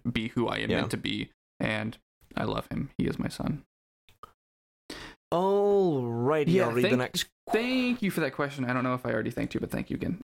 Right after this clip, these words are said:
Speaker 2: This one comes to us from Kay. That's K C Street, good friend of mine, uh, who asks, uh,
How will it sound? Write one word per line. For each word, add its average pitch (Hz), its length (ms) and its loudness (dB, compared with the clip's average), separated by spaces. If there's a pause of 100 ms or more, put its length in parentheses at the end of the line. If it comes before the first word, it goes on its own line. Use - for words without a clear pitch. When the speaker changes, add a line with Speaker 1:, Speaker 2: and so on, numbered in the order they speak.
(120)
Speaker 2:
This 165 260 0
one 143 360 0
comes 135 440 -2
to 131 300 2
us 127 340 0
from 110 460 0
Kay. 165 480 -2
That's - 200 -6
K 110 260 -2
C 110 260 -4
Street, 156 440 0 (180)
good - 140 -6
friend 156 320 0
of 156 80 0
mine, 147 360 -2 (560)
uh, 120 540 2
who 139 340 2
asks, - 640 -2 (400)
uh, 120 320 2